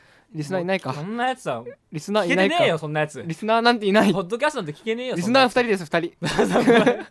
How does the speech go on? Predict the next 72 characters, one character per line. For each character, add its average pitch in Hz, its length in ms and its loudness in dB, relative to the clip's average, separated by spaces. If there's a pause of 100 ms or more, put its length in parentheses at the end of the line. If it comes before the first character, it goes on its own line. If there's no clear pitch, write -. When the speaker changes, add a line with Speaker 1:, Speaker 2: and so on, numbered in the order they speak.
(680)
Speaker 2:
つ。 160 60 -12
<laughs> - 0 -
実 247 80 -8
際 233 180 -4
そ 311 160 -6
う 226 40 -6
で 160 60 -6
し - 60 -14
ょ。 214 60 0
Speaker 1:
あ 208 40 6
な 269 120 6
た 247 80 4
と 170 100 2
お 165 40 0
前 175 140 0
で 170 80 0
す。 - 160 -12
あ 175 60 -4
な 175 60 -4
た 180 80 -4
と 147 60 -6
お - 20 -4
前。 220 80 -4
Speaker 2:
ま - 80 -4
あ、 - 40 -6
実 131 60 -10
際 277 260 -8
さ、 269 160 -6
そ 156 120 -12
の、 147 120 -10
Speaker 1:
う - 20 -12
ん。 151 40 -10
Speaker 2:
も 226 80 -4
し 175 200 -12
今 170 180 -8
ス 156 100 -12
マ 175 100 -6
ホ 214 140 -10
で 208 80 -10
ね、 220 180 -12 (200)
こ - 80 -16
の 160 60 -10
ポ 165 120 -8
ッ - 20 -6
ド 185 100 -10
キ 220 60 -6
ャ 262 40 -6
ス 254 60 -12
ト - 40 -8
を - 40 -12
聞 - 100 -20
け 180 80 -12
て 254 100 -8
る 262 60 -8
ん - 20 -8
だ 135 80 -6
っ - 60 -12
た 147 80 -8
ら、 156 260 2
Speaker 1:
う 151 40 -8
ん。 135 160 -8 (500)
Speaker 2:
あ 151 120 -8
ん 240 60 -10
た 156 160 -8
嫌 156 100 -4
う 180 60 -4
ん - 20 -10
じ 160 100 -14
ゃ 113 40 -14
な 113 80 -14
い 110 60 -16
よ。 101 80 -20